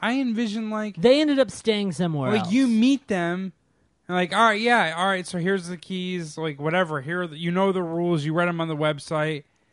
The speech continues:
Speaker 1: And then they, like, just walk to their couch and sit there. It's like,
Speaker 2: Like, I
Speaker 1: "What the fuck you doing?" <laughs>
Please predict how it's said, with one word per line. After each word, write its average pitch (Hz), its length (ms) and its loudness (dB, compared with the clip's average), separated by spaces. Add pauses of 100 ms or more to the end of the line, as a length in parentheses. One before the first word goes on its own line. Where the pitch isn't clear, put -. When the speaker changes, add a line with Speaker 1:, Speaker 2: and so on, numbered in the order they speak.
(500)
Speaker 1:
And 185 140 4
then 185 400 2
they, 175 160 4
like, 180 240 2
just 165 260 -6
walk 175 360 4
to 185 80 -4
their 160 160 -2
couch 185 380 0
and 156 140 -4
sit 240 240 -2
there. 123 320 -4
It's 139 100 -16
like, 156 120 -10 (400)
Speaker 2:
Like, 208 320 0
I 220 120 2
Speaker 1:
"What 190 160 2
the 214 100 0
fuck - 260 2
you 202 80 2
doing?" 262 180 6
<laughs> - 100 -4